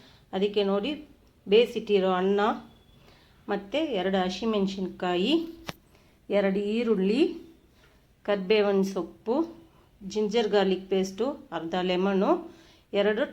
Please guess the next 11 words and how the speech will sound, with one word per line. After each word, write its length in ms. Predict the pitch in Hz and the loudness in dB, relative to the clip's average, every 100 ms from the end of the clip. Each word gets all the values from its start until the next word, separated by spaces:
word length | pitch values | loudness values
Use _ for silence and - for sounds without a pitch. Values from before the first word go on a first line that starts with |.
| 208 | -2
ಟೊಮೆಟೊ 460 | 190 196 190 170 - - _ _ - | 2 2 0 -6 -8 -20 _ _ -12
ಮತ್ತು 220 | 196 196 320 - - - - - _ _ _ | -10 -4 -4 -4 -20 -20 -20 -20 _ _ _
ಹಸಿಮೆಣಸಿನ್ಕಾಯಿ 840 | 202 196 233 214 196 208 196 190 190 | -8 -6 -2 -2 0 -4 -2 -2 -2
ಪುಡಿ, 180 | 196 208 339 - - - - | -2 0 0 -2 -16 -20 -2
ಧನಿಯದ 320 | 190 202 202 - | 2 2 0 -4
ಪುಡಿ, 260 | 190 196 359 - - - _ _ _ _ _ - | -2 2 2 0 -16 -20 _ _ _ _ _ -8
ಅರಿಶಿಣದ 380 | 190 247 220 196 190 | -6 -2 -4 -2 -4
ಪುಡಿ, 200 | 202 330 - - 185 | 0 -2 -4 -10 -12
ಉಪ್ಪು, 360 | - - 247 339 330 - - - 202 | -12 -16 -4 -4 -4 -12 -20 -12 -4
ಎಣ್ಣೆ 220 | 190 185 185 - - _ _ _ _ _ _ 196 | 0 0 -2 -14 -20 _ _ _ _ _ _ -14
ಅಷ್ಟೇ 240 | 196 240 | -8 -2